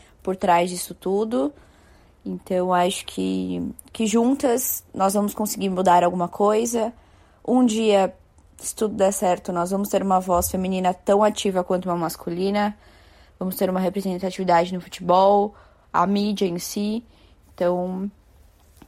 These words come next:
acho que vai demorar um pouquinho, mas acho que a gente tá começando.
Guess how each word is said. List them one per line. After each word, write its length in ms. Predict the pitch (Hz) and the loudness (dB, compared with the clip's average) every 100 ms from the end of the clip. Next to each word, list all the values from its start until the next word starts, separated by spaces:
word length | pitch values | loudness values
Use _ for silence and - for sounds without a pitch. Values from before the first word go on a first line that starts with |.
| _ - | _ -4
acho 300 | 180 180 - | -4 -4 -10
que 600 | - 190 190 185 190 190 - _ _ _ _ - | -8 -6 -4 -6 -10 -14 -20 _ _ _ _ -2
vai 180 | 196 190 | 2 4
demorar 420 | 202 214 208 196 | 4 2 4 4
um 60 | |
pouquinho, 760 | 202 190 - 214 233 262 277 302 - | 0 -4 -4 -4 -2 0 0 -2 -6
mas 280 | 202 190 190 | -4 0 2
acho 280 | 185 - | 2 0
que 80 | - | -6
a 40 | 208 | -4
gente 340 | 208 202 - _ _ _ _ | -4 -4 -12 _ _ _ _
tá 160 | 208 208 | 2 2
começando. 920 | - 240 226 - - 185 208 220 247 | 2 -2 -2 -2 -2 -2 -2 0 -2